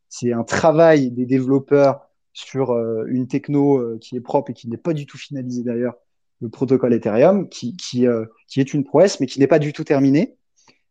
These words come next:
Et, euh, et du coup, t'as plein d'incertitudes,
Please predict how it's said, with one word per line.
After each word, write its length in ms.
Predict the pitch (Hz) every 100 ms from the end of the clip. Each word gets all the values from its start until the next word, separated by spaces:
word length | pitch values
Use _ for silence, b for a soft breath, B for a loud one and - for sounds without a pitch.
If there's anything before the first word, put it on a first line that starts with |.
| _
Et, 180 | - 127
euh, 360 | 123 123 123 123
et 60 | 135
du 120 | 120
coup, 120 | 135
t'as 120 | 180 143
plein 220 | 190 190
d'incertitudes, 800 | 175 180 - - - 226 277